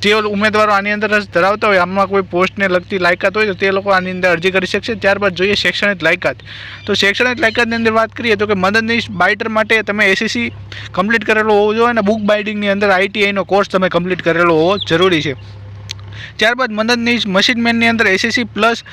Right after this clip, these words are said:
અ, ઓફસેટ મશીન માઇટર ટ્રેડનો કોર્સ તમે આઈ ટી આઈ દ્વારા કરેલો હોવો જરૂરી છે. નકલધારકની અંદર અંગ્રેજી વિષય સાથે તમે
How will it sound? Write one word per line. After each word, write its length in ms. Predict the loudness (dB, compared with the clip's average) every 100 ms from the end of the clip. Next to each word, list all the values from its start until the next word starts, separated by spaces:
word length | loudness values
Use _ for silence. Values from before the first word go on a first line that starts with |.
| -18 -16 -6
અ, 240 | -2 0 -2 -6 -2
ઓફસેટ 340 | 0 0 0
મશીન 320 | 0 -2 0 -2 -2 -4 -6 -4
માઇટર 420 | -2 0 0 -4
ટ્રેડનો 580 | -6 -8 -2 -2 0 -2
કોર્સ 260 | 0 0
તમે 180 | 0 0
આઈ 140 | 2
ટી 160 | 2 2
આઈ 80 | 2
દ્વારા 260 | 4 2
કરેલો 340 | 2 0 2 2
હોવો 220 | 0 -2
જરૂરી 420 | 0 0 2 0
છે. 120 | -4 -10 -14 -16 -16 -6
નકલધારકની 640 | -4 0 0 0 0 -2 -4
અંદર 240 | 0 0
અંગ્રેજી 400 | 0 0 -2 0
વિષય 220 | 0 0
સાથે 260 | 2 2 0
તમે 220 | 0 2